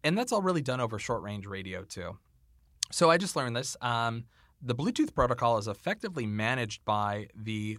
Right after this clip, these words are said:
Bluetooth Special Interest Group. I'm doing, uh, air quotes there. Um, that's what they've titled themselves, or A K A sig, um, which was really interesting 'cause it's a conglomerate of over, like, thirty thousand tech companies,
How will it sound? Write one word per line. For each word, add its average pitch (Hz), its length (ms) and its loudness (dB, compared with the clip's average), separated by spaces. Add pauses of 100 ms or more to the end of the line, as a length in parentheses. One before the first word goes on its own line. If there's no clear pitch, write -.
Bluetooth 151 500 -2
Special - 440 -6
Interest 110 480 -6
Group. 107 400 -6 (340)
I'm 110 120 -4
doing, 113 260 2
uh, 101 240 0
air 107 160 0
quotes 120 320 0
there. 139 280 -2 (180)
Um, 110 320 6
that's 117 260 0
what 127 140 2
they've 117 200 2
titled 117 300 -2
themselves, 120 560 -2
or 107 360 0 (200)
A 127 140 -2
K 123 100 -6
A 110 220 -2
sig, 117 480 -4 (480)
um, 120 260 8
which 147 160 4
was 175 160 4
really 208 200 4
interesting 156 340 -4
'cause 113 120 -4
it's 123 140 -2
a 120 60 0
conglomerate 131 600 0
of 110 120 -2
over, 113 240 2
like, 107 180 -4
thirty 147 240 -6
thousand 127 420 -2
tech 196 220 -4
companies, 98 600 -8